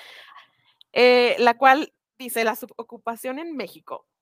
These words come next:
esta es de México, perdón que no fue latam, "cinco punto dos millones de personas necesitan un segundo trabajo. Esto aumentó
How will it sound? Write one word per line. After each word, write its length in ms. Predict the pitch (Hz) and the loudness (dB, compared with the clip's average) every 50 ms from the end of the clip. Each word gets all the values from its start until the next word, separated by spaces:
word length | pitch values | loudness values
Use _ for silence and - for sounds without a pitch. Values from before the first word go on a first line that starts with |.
| _ _ - | _ _ -14
esta 200 | 208 - - 240 | -12 -12 -12 -12
es 80 | 220 | -12
de 60 | 220 | -12
México, 420 | 208 165 165 - - _ - 160 - | -14 -14 -16 -20 -20 _ -18 -14 -12
perdón 280 | - 196 196 190 202 | -12 -10 -10 -10 -12
que 100 | - 226 | -10 -12
no 80 | 220 220 | -12 -10
fue 140 | - 214 220 | -8 -8 -8
latam, 380 | 214 190 - - 156 156 127 _ - | -8 -8 -8 -8 -8 -8 -10 _ -14
"cinco 420 | - - - 262 262 262 339 339 | -12 -10 -8 -8 -8 -8 -10 -8
punto 280 | - 277 254 226 262 254 | -8 -8 -6 -4 -4 -4
dos 180 | 233 220 214 | -4 -4 -4
millones 360 | 226 233 220 208 202 208 214 | -6 -6 -6 -4 -6 -6 -8
de 80 | 208 226 | -10 -12
personas 520 | - - 185 - 185 175 180 202 214 - | -12 -12 -10 -8 -6 -4 -4 -4 -6 -6
necesitan 720 | - 220 220 214 208 - 208 - - 226 220 - 233 240 226 - | -6 -6 -4 -4 -4 -6 -8 -8 -8 -8 -4 -4 -4 -4 -4 -4
un 180 | 214 220 214 220 | -6 -4 -4 -4
segundo 440 | - 220 220 208 196 190 185 185 | -6 -6 -6 -6 -8 -8 -10 -10
trabajo. 460 | 185 - 180 165 - - - - - _ _ _ _ | -6 -4 -4 -2 -2 -4 -8 -10 -16 _ _ _ _
Esto 280 | - 208 208 - - 254 | -6 -6 -6 -2 0 2
aumentó 800 | 254 247 226 208 196 190 190 190 _ - 233 247 277 349 - | 2 2 2 -2 -4 -6 -6 -6 _ -2 0 0 0 -2 -6